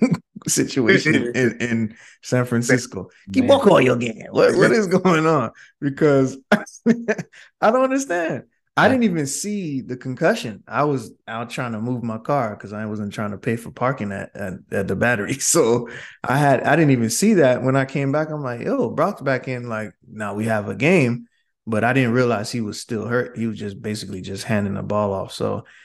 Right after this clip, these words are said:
Speaker 1: it's tough to win when you don't have your signal callers, man. So, and then that was down to the fourth string. So you're not winning that way.
Speaker 3: Facts. If
Speaker 2: Exactly.
Speaker 3: you get down to the fourth string of the N F C Championship <laughs> game,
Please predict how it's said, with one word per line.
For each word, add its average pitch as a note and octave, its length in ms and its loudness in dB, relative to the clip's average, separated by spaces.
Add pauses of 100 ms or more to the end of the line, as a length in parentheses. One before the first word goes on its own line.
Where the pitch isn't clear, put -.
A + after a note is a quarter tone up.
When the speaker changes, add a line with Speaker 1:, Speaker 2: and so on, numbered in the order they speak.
(200)
Speaker 1:
it's - 120 -8
tough C#3+ 220 4
to B2+ 100 4
win A2 240 4
when G#2 100 2
you G#2+ 80 2
don't G2+ 200 -2
have G#2 240 -6
your G#2 100 -8
signal G2 320 -6
callers, F#2+ 580 -6
man. F#2+ 360 -6
So, G2 420 -6 (500)
and A#2 160 0
then G#2+ 140 2
that G#2 120 2
was G#2 200 0
down F#2 260 -6
to - 160 -8
the - 240 -12
fourth F2+ 380 -6
string. C#2+ 320 -8
So - 320 -12 (400)
you're G2 100 -4
not - 220 -8
winning - 220 -14
that - 180 -12
way. - 240 -18 (380)
Speaker 3:
Facts. F2+ 320 -8
If - 80 -14
Speaker 2:
Exactly. G2+ 220 -10
Speaker 3:
you G#2+ 80 -12
get F#2+ 120 -16
down G2 180 -6
to - 80 -18
the - 180 -20
fourth A2+ 200 -4
string G2+ 240 -6
of F2+ 60 -6
the E2 60 -10
N F#2 120 -8
F F#2 100 -8
C F#2 140 -10
Championship A2 540 0
<laughs> - 20 -4
game, G#2+ 320 -2